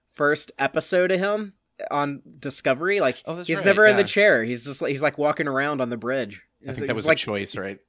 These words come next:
Speaker 2: Uh,
Speaker 1: Yeah,
Speaker 2: uh,
Speaker 1: yeah, he
Speaker 2: acting choice.
Speaker 1: he, he said he needed to, like, I guess, acclimate to, uh, being the,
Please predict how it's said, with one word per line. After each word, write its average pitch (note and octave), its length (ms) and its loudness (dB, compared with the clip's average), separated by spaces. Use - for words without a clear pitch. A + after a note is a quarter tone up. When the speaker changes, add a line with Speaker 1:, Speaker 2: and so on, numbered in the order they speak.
Speaker 2:
Uh, G2+ 160 -14
Speaker 1:
Yeah, C3+ 240 4
Speaker 2:
uh, G2+ 240 -12
Speaker 1:
yeah, C3 180 -2
he B2+ 180 -2
Speaker 2:
acting G2+ 280 -8
choice. G2 320 -8
Speaker 1:
he, D#3+ 260 -6
he D#3 100 -4
said F3 160 -2
he F3 140 -4
needed E3 260 -2
to, C3+ 80 -2
like, C3 380 -2
I C3+ 80 -2
guess, C3+ 200 -4
acclimate B2 680 -2
to, A#2 300 -4
uh, G2 240 -8
being C3 300 0
the, G#2+ 320 -4